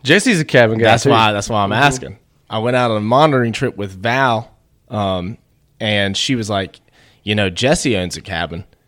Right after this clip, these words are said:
Speaker 2: And she was telling me a little bit about your place. Um, I wanna hear from, you're a real deal cabin man. Tell everybody a little bit about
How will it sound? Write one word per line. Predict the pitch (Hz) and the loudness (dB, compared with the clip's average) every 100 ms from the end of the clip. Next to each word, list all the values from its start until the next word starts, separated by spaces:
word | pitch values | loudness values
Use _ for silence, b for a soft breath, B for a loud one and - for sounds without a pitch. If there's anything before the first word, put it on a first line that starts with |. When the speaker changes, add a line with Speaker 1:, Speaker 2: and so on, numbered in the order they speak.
| _ _ _ - | _ _ _ -10
Speaker 2:
And | - | -4
she | 139 | 0
was | 131 | 0
telling | - 151 143 | 2 4 4
me | 131 | 4
a | |
little | 113 160 151 | 4 2 4
bit | 131 | 4
about | 123 113 110 | 4 2 2
your | 156 170 | 0 2
place. | - 104 92 - - _ - | 2 0 -2 -6 -12 _ -6
Um, | 104 98 95 90 117 _ _ _ _ _ - | -2 0 0 -4 -10 _ _ _ _ _ -2
I | 127 | 2
wanna | 180 147 | 4 2
hear | 139 147 139 127 | 2 4 2 0
from, | - 139 | -2 -4
you're | 123 147 190 | 2 8 8
a | 131 | 8
real | 143 170 165 | 6 4 4
deal | 143 147 143 | 4 4 4
cabin | 127 143 139 117 104 | 2 2 4 2 -2
man. | 101 95 | -4 -2
Tell | - 185 | 0 2
everybody | 170 156 143 135 | 2 2 2 2
a | 120 | 2
little | 143 143 | 0 2
bit | 131 | 2
about | 117 117 107 - | 2 0 0 -6